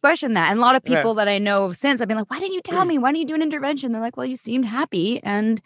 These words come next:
Speaker 2: Right.
Speaker 1: your life seemed to be working." And I'm like, "Who am I to say that, y-, you know?" And I feel the same way about my friends here in Vancouver who I know are Scientologists.
Speaker 2: Right.
Speaker 1: You know, and I post stuff and I hope that they,
Speaker 2: Yeah.
Speaker 1: they read it,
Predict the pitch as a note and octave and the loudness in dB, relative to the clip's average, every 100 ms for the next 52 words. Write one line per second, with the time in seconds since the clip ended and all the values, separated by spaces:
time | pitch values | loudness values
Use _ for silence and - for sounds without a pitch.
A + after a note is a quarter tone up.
0 | - D3+ C#3+ F3+ A3 A#3+ C4 B3 A3 C4 | -12 -12 -8 0 4 4 2 0 2 0
1 | C4 A3 G#3+ G#3 G3+ A#3+ A#3+ B3 C#4+ - | 2 -2 0 0 2 2 4 4 4 0
2 | E3+ D#3 A3 B3+ - F#3 - - F#3 F#3 | 0 2 2 -2 -4 -2 0 -2 -4 -2
3 | D#3 E3 - G#3 - C4+ A#3 - G#3 G3+ | 0 0 2 2 0 -4 -4 -8 -6 -4
4 | F#3 F#3+ F3+ F3 F3 F3 - F3 E3 E3 | -4 -6 -8 -6 -6 -6 -6 -6 -4 -4
5 | C#4+ A3+ F#3+ F3+ F3+ F#3 C#4+ B3+ E3+ A#2+ | -4 0 0 2 0 4 4 2 -2 -8
6 | C3+ C#3+ D3 - - - _ _ _ _ | -8 -10 -10 -14 -20 -20 _ _ _ _
7 | B2 A#2+ - E3+ D#3+ E3 G#3 - C#4+ E4+ | -20 -18 -2 0 4 4 4 2 0 2
8 | - F#3 - - - F#3+ F3+ D#3+ G#3+ F3+ | 4 4 4 -6 -6 -2 -2 -2 -2 -2
9 | G3+ G3+ G#3+ G#3+ B3 G#3 F3 | 0 2 4 2 4 4 2